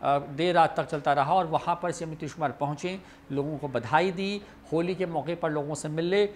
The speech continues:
अ, तो ये पहली बार ऐसा था जब मुख्यमंत्री अपने आवास से बाहर निकले थे तमाम लोगों के पास में और वहाँ पर ही होली जो है, वो मनाई। आपको बताएं कि इस बार कोरोना काल को लेकर के, अ, जिस तरीके से बिहार सरकार की तरफ से विशेष दिशा निर्देश जारी किए गए थे, जिसमें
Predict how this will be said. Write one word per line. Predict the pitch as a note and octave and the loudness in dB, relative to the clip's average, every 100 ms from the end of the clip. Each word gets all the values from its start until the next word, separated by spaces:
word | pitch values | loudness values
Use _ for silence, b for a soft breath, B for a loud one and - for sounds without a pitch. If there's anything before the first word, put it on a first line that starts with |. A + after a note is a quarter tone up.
| B B - | B B 4
अ, | A#3 | 4
तो | A#3+ | 6
ये | A#3+ A#3+ | 2 2
पहली | - G3+ A3 | 4 4 4
बार | A#3+ A3 | 6 6
ऐसा | G3+ G3+ G3+ | 6 4 2
था | |
जब | G3 G3 G3 | 4 4 4
मुख्यमंत्री | A3 F#3+ F#3+ - B3+ B3 G3 C#3+ B2+ | 2 2 -2 0 2 2 0 -2 -2
अपने | C3+ C3 F3 G#3 | 0 0 -2 -2
आवास | G3+ E3+ E3 F3 F#3 | 4 6 8 6 4
से | - F#3 | 0 2
बाहर | D3 D3 | 4 2
निकले | C#3+ C3 C#3+ | 0 -4 -6
थे | - E3+ | -4 -6
तमाम | D#3+ C#3+ C3+ | -4 -2 0
लोगों | B2+ B2 | -2 -4
के | B2+ | -6
पास | C3 C#3 C3 | 0 2 2
में | G3+ | -4
और | G#3 D3 | -6 -4
वहाँ | - G#3 | 0 2
पर | G#3 G3+ G#3+ B B - | 4 4 2 B B -2
ही | A#3 | -2
होली | D#3 E3+ E3+ G3 E3+ | 0 -2 -2 -6 -6
जो | D#3+ | -4
है, | C#3+ | -2
वो | D#3 | -2
मनाई। | C#3 B2 A2+ G2 B B B | -2 -2 -2 -4 B B B
आपको | A3 - A3 | 4 6 2
बताएं | A3 C#4 | 2 2
कि | C4+ | 0
इस | G3 | 0
बार | F3+ G#3+ A#3+ | 6 6 4
कोरोना | G#3+ G3 G3+ | 0 0 0
काल | F#3 F#3+ | 2 2
को | F#3+ | 0
लेकर | F3+ F3+ | -2 -4
के, | E3+ G3 G3+ - B - | -2 -2 -2 -6 B -2
अ, | C#3+ | 2
जिस | C#3+ E3 - | 2 2 0
तरीके | F3+ F3 G3 | 0 2 0
से | F#3+ F#3+ F#3 | 2 4 4
बिहार | D#3+ D#3 D#3 | 4 4 2
सरकार | E3+ E3+ D#3+ | 0 2 2
की | E3 | 2
तरफ | D#3+ D#3+ D#3+ | -4 -2 -2
से | - E3+ | -2 -4
विशेष | D#3 C#3+ E3+ E3+ F3 | -4 -4 -2 -2 -4
दिशा | D#3 D#3+ D3+ D3+ D#3 | -6 -10 -8 0 2
निर्देश | D#3+ D3 E3 C3+ | 0 -2 -2 2
जारी | C#3 D3+ | 0 0
किए | D3 E3 | -2 -2
गए | E3 | -2
थे, | D#3+ | -2
जिसमें | F3 - D#3 D#3+ | -4 -8 -8 -6